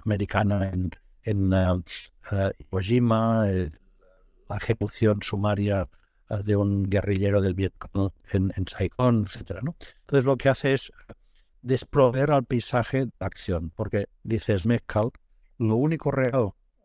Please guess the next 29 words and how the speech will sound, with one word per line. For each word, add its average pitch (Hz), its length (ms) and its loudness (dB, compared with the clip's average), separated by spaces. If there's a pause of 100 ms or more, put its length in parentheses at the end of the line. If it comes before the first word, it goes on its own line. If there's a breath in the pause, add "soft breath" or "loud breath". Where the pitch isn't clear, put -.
(220)
con 117 180 0
el 107 140 0
que 95 100 -4
todos 127 240 2
estaremos 110 400 0
de 110 80 2
acuerdo - 380 -6 (400)
es 117 180 0
que - 100 0
el 120 80 0
paisaje - 480 -2
era 78 140 -2
ese. - 280 -6 (120)
La 98 120 2
acción 110 380 0
podía 98 260 2
ser 104 220 2
una 90 320 2
teatralización, 87 760 -2 (720)
la - 160 -6
acción 110 380 2
podía 98 220 0
ser 92 180 0
falsa, 131 400 2
ficticia, 127 640 -2 (640)
la 101 140 0
acción 101 360 0
podía 95 260 2
ser 98 200 2